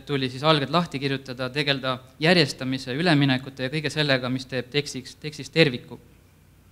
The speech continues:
See meenutab natuke režissööri ja monteerija tööjaotust filmide tegemisel. Üks genereerib,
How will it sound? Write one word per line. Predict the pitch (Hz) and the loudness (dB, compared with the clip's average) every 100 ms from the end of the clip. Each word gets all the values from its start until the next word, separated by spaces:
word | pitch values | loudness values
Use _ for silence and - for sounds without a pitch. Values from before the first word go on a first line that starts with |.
| - - _ - - - _ _ - _ _ - - _ - - - _ _ _ - | -20 -20 _ -20 -20 -20 _ _ -20 _ _ -20 -20 _ -20 -20 -20 _ _ _ -2
See | 175 | 4
meenutab | 226 214 180 | 6 6 2
natuke | 185 170 | -2 -2
režissööri | 175 208 143 143 135 | 2 4 4 4 4
ja | 139 | 6
monteerija | 139 175 175 135 131 | 4 4 4 4 4
tööjaotust | 151 139 135 131 - | 4 4 4 -2 -2
filmide | 156 135 117 117 | 0 2 0 -4
tegemisel. | 131 120 104 104 - - - - | -6 -6 -10 -14 -20 -20 -20 -12
Üks | 151 - | -10 -6
genereerib, | 139 135 131 170 131 | -2 0 2 2 0